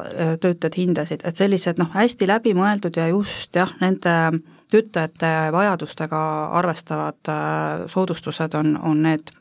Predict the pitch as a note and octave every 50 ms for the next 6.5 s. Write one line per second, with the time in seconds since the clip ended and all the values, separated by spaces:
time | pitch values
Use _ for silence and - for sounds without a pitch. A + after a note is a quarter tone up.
0 | _ _ _ - - - - - - - - _ - F3 - F3 E3 D#3+ D#3+ D#3
1 | D#3 F3 E3+ E3+ E3+ F#3+ F#3+ - - E3+ E3+ G3+ G#3 G3+ F3 E3 - E3 E3 -
2 | - D#3+ D#3 D#3 E3 E3+ E3 D#3+ E3 E3+ F3 F3+ E3+ - - D#3+ D#3 F#3 F#3+ -
3 | - E3+ - E3 D#3+ D#3+ D#3+ D#3+ - F#3+ F3+ E3+ E3 E3+ - D#3+ - - - _
4 | - - F3 D#3+ E3 - - - E3 D#3+ D#3+ D#3+ D#3+ D#3+ D#3 - - E3 - -
5 | G3+ G3 F#3+ G3+ F3 E3 - D#3+ E3 - F3 F3+ F#3 F3+ F3+ - - D3 D3+ -
6 | D#3+ D#3 D3+ D3+ D#3 - - - -